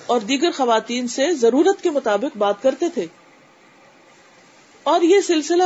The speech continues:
پوری تاریخ اسلامی میں چلا آ رہا ہے۔ یہ سارے حقائق کتابوں کے اندر لکھے ہوئے ہیں کہ ہر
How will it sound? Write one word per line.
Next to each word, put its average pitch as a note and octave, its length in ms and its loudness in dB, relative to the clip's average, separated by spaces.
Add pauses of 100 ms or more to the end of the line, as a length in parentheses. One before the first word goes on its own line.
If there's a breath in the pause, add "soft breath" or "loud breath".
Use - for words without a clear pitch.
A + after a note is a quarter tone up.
پوری F#4+ 260 4
تاریخ D4+ 440 0
اسلامی C#4 380 0
میں F#4+ 100 2
چلا A#3+ 340 0
آ F#3+ 40 -2
رہا E3+ 200 -6
ہے۔ E3 180 -16 (500)
یہ C#4+ 140 -6
سارے D4 300 0
حقائق D#4 460 0
کتابوں C4 420 -2
کے D#4+ 80 -6
اندر D#4 180 -6
لکھے C#4 320 -4
ہوئے C#4+ 200 0
ہیں E3+ 80 -10 (560 soft breath)
کہ A#3+ 120 -6
ہر F4 160 2